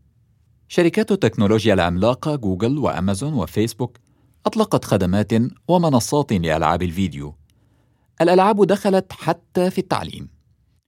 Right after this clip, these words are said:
وهذا ما يطلق عليه الجيميفيكيشن، وهي استراتيجية تشمل تصميم البرامج التعليمية كأنها ألعاب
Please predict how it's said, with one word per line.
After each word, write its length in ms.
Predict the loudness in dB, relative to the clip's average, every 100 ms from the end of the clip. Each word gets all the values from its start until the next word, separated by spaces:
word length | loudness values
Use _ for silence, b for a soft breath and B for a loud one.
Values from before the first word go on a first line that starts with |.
| _ _ -6
وهذا 340 | -4 -2 -4
ما 120 | -4
يطلق 360 | -6 -4 -4 0
عليه 320 | 0 0 -4 b b b
الجيميفيكيشن، 1040 | 0 2 2 2 0 -4 -8 -8 -10 -12 -16 _ _ _ _ _ _ _ -2
وهي 200 | 0 0
استراتيجية 720 | -2 -6 -6 -6 -4 -2 -2 0 -2 -2 b b b
تشمل 400 | 0 2 0 0
تصميم 420 | -2 -2 -2 0
البرامج 500 | 0 -2 -2 0 0
التعليمية 720 | -2 0 0 0 -2 0 0 -2
كأنها 640 | 0 0 0 0 -2 -4
ألعاب 400 | 0 2 2 0